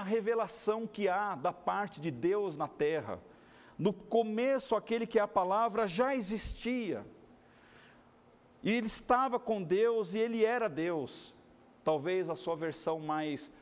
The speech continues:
conservadora. No princípio era o Verbo, e o Verbo estava com Deus, e o Verbo era Deus. É certo, irmãos, que sabemos que este Verbo,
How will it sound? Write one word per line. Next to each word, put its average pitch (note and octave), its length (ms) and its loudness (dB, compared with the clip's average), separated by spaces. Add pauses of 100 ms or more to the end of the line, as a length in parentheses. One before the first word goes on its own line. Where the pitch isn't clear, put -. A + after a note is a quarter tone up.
(260)
conservadora. C#3 960 -2 (1080)
No C#3+ 120 0
princípio G3 560 0
era F#3+ 80 2
o F#3+ 60 0
Verbo, F3+ 460 0
e F3+ 60 0
o D#3+ 60 -2
Verbo F3 280 0
estava F3+ 320 0
com D#3+ 240 -4
Deus, E3+ 640 0
e D#3 100 0
o D#3+ 60 2
Verbo D#3 460 0
era F3+ 180 2
Deus. A2+ 540 -4 (600)
É - 80 -2
certo, D#3+ 400 2
irmãos, C#3+ 300 -2
que D3+ 100 -10
sabemos D3 540 0
que - 160 -4
este C#3+ 240 -4
Verbo, D3+ 560 -2